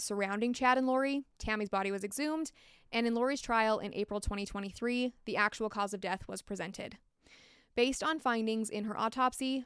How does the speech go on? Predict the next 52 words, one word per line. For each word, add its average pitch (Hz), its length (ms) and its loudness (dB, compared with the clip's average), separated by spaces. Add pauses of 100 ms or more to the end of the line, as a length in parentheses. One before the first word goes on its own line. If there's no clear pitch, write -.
(120)
Tammy 220 260 -2
died 196 260 2
from 202 240 -4
asphyxiation, 247 960 -2
meaning 214 280 0
that 196 100 -6
she - 160 -6
was 208 160 -2
either 208 200 -4
strangled 208 520 -2
or 202 100 -4
smothered, 226 480 0 (420)
and 233 140 0
her 233 100 0
body 247 280 4
showed 240 240 -2
bruising 233 320 0
across 214 340 -2
her 208 140 -6
arms 202 320 -2
and 208 120 -4
chest - 460 -2
that 202 120 -8
the 214 80 -4
medical 269 300 0
examiner 214 460 -2
said 196 300 -2
were 202 120 -2
consistent 240 600 -2
with 220 160 -4
someone 202 260 -4
being 196 300 -4
restrained. - 440 -10
Tammy 285 200 2
was 285 160 0
found 233 240 2
lying 214 220 0
on 208 120 -2
her 202 120 -4
back, 196 380 2
and 214 140 -2
by 208 140 2
the 208 80 -2
time 202 200 -6
police 202 300 -4
arrived, 208 380 4
her 214 140 -2
body 202 260 0
was 202 120 -2
cold 208 300 0
and 202 140 -4
stiff, - 400 2